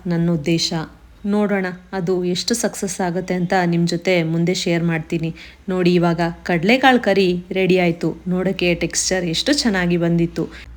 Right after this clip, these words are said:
ಇವಾಗ ಬೇಳೆ ತೊವೆ ಮಾಡೋದಕ್ಕೆ ಗ್ಯಾಸ್ ಮೇಲೆ ಒಂದು ಪಾತ್ರೆನ ಇಟ್ಕೊಂಡು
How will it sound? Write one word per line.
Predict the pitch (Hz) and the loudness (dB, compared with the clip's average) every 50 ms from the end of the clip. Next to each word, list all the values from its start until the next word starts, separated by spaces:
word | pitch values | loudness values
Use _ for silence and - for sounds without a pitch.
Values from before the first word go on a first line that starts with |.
| - - | -12 -8
ಇವಾಗ | 202 202 202 196 185 185 190 185 175 180 175 - 190 | -2 0 0 0 0 0 -2 -2 -2 -4 -8 -6 -4
ಬೇಳೆ | 165 185 208 240 311 | 0 2 4 4 4
ತೊವೆ | 330 - 269 240 220 | 4 4 4 4 4
ಮಾಡೋದಕ್ಕೆ | 208 196 185 180 180 180 180 185 180 - 202 185 170 170 175 - - - - | 2 2 0 0 0 0 0 -2 0 0 0 2 2 0 -4 -10 -12 -6 0
ಗ್ಯಾಸ್ | 175 190 208 240 - - | 4 4 4 4 2 2
ಮೇಲೆ | 254 233 208 214 | 2 2 4 2
ಒಂದು | 202 190 180 180 | 0 2 0 0
ಪಾತ್ರೆನ | 175 - 170 185 - 254 - 277 247 | 0 0 -2 0 2 2 2 4 4
ಇಟ್ಕೊಂಡು | 226 202 190 185 - - 190 185 190 202 202 185 180 180 | 4 2 2 -2 -2 -4 -4 -2 0 2 0 0 0 -4